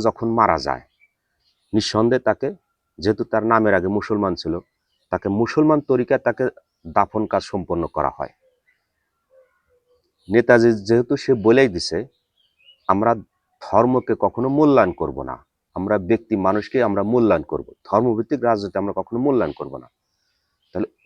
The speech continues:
ওই মানুষটা যে মারা গেছে, নিঃসন্দেহে তার জানাজা দাফন কাজ সম্পন্ন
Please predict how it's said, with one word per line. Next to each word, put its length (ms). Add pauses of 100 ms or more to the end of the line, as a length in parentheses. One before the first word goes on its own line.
ওই 100 (100)
মানুষটা 320 (100)
যে 60 (100)
মারা 240
গেছে, 240 (1040)
নিঃসন্দেহে 540
তার 120 (100)
জানাজা 320 (100)
দাফন 320
কাজ 200
সম্পন্ন 360